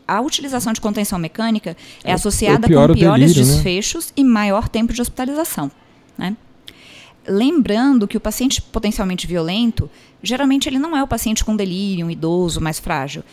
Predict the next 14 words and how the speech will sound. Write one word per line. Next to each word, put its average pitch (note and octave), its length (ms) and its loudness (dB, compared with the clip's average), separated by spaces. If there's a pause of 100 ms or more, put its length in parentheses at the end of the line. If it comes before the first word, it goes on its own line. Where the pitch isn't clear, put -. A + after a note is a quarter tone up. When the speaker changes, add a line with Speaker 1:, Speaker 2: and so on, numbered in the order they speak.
(220)
Speaker 1:
São - 160 -2
pacientes F#3+ 400 -6
jovens, G3 540 -2
muitas F3 320 -8
vezes F3+ 220 -6
com G3 100 -4
antecedentes F#3+ 500 -6
psiquiátricos. G3 760 -6
E A3+ 40 -2
é G#3+ 40 0
muito E4 200 -2
importante A3+ 400 -4
lembrar F3+ 280 -2
também F#3 420 0